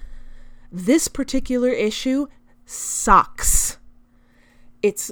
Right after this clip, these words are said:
it's beyond frustrating to have nothing we can participate in, and therefore no choice but to enjoy another evening or weekend or spring break or summer at home.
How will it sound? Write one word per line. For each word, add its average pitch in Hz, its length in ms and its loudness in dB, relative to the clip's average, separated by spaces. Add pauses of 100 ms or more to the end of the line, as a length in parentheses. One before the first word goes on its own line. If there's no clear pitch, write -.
(140)
it's 214 220 2
beyond 208 720 0
frustrating 151 800 -8
to 185 140 -6
have 180 260 -4
nothing 190 760 0
we 160 140 -2
can 180 220 -6
participate 160 760 -8
in, 139 220 -10 (340)
and 214 140 0
therefore 262 600 0 (240)
no 170 320 0
choice 262 720 -2 (280)
but 190 180 -2
to 214 100 -4
enjoy 190 340 -2
another 175 400 -4
evening 208 760 -2
or 165 180 -6
weekend 196 720 -2
or 160 120 -8
spring 214 560 -2
break 196 460 0
or 180 120 -4
summer 185 680 0 (320)
at 240 120 -6
home. 190 500 -4